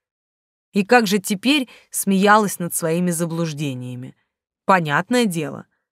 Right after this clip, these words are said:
богатые дамы не обременены тяжким трудом, зато обременены другим.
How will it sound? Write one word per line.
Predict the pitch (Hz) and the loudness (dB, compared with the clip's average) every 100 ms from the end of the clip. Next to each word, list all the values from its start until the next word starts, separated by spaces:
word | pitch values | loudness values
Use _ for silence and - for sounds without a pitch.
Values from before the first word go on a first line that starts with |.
| _ _ - | _ _ -4
богатые | 165 156 180 214 220 | -2 4 2 4 2
дамы | 170 175 202 214 | 4 2 4 2
не | 190 180 | 0 0
обременены | 170 170 165 165 165 202 311 - _ | 2 0 -2 -2 0 2 0 -2 _
тяжким | - 180 - - 156 | 0 2 2 -4 -6
трудом, | - 165 151 131 123 _ _ _ _ _ _ _ | -4 -4 -2 -6 -8 _ _ _ _ _ _ _
зато | 175 180 269 330 | -2 0 4 4
обременены | 269 240 208 196 196 247 | 4 2 2 0 2 2
другим. | 285 302 190 196 226 | 2 0 0 -2 -4